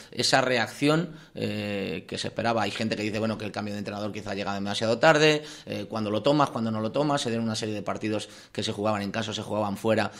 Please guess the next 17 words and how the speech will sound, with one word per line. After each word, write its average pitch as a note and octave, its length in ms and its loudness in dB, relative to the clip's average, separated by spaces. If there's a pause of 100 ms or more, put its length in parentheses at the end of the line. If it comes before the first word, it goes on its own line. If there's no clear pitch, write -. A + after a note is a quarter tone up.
(140)
y, G#2+ 400 -4
y A2 140 -10
vamos A#2+ 380 2
a B2 40 2
esperar A2+ 220 2
una A2+ 160 4
semana A2+ 360 2
a A2 40 0
ver A2+ 160 4
si, D3+ 220 6
a B2 100 4
ver A2+ 120 0
si, B2 120 0
a A#2 80 2
ver A2 100 0
si. C3 140 -4
Bueno, - 160 -8